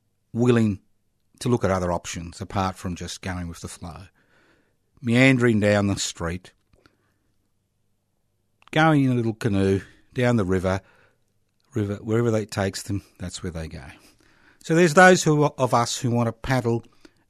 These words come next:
against the stream, who are not happy with the way that flow is going, that we want to do something. Now, the options you can pursue in Australia are different to the options you can pursue in North Korea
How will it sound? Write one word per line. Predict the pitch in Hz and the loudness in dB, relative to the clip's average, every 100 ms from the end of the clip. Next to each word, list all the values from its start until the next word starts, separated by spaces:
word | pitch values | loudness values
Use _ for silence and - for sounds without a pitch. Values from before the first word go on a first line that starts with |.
| _ | _
against | 107 101 95 113 107 - - - | -10 -10 -2 0 0 -4 -8 -10
the | - | -12
stream, | 98 - 85 82 - _ _ _ _ _ _ _ _ _ _ _ _ _ _ - - | -10 -10 -10 -12 -18 _ _ _ _ _ _ _ _ _ _ _ _ _ _ -20 -4
who | 131 | 0
are | 127 | 2
not | 131 | 2
happy | - 139 139 117 95 | -2 -2 -2 0 -2
with | 98 - | -4 -8
the | 104 | -6
way | 98 101 98 95 - - _ _ _ _ _ _ _ _ _ - | 0 0 0 -4 -10 -20 _ _ _ _ _ _ _ _ _ 2
that | 120 127 | 2 2
flow | - 120 117 110 | -2 2 4 4
is | 104 95 92 | -2 -12 -8
going, | 92 87 82 87 _ - | -8 -8 -8 -14 _ -14
that | 107 107 | -14 -12
we | 110 120 120 117 123 - | -2 0 0 -4 -10 -14
want | 90 92 92 - | -8 -6 -8 -10
to | 95 | -12
do | 82 82 | -12 -14
something. | - 82 _ 69 - _ _ _ _ _ _ _ _ _ _ _ _ _ _ - | -16 -20 _ -20 -20 _ _ _ _ _ _ _ _ _ _ _ _ _ _ -4
Now, | 147 | 2
the | 156 | 6
options | 202 214 190 156 | 6 4 0 0
you | 160 143 | 0 0
can | 120 | -2
pursue | - - - - 190 185 | -2 -4 -4 0 2 4
in | 135 | 2
Australia | 104 - - - 160 156 151 147 - | 0 -6 -10 -2 0 0 -2 -4 -6
are | |
different | 107 123 117 104 90 | -4 -2 -2 -4 -6
to | |
the | 92 95 | -2 -2
options | 95 - 101 90 | -2 -6 -10 -10
you | 90 | -12
can | 87 | -12
pursue | 90 - - 104 | -12 -10 -6 -4
in | 98 92 | -2 -4
North | 90 - | -6 -10
Korea | - 107 120 123 123 120 | -10 -6 -4 -2 -4 -6